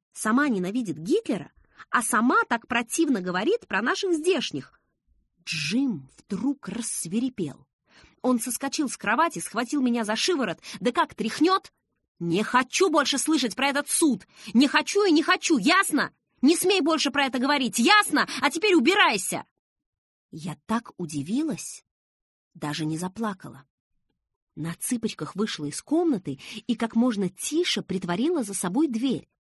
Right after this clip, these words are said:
А то еще Джим услышит стук и опять разозлится.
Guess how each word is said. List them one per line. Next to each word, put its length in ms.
А 120
то 160
еще 240
Джим 260
услышит 460
стук 340
и 60
опять 380
разозлится. 800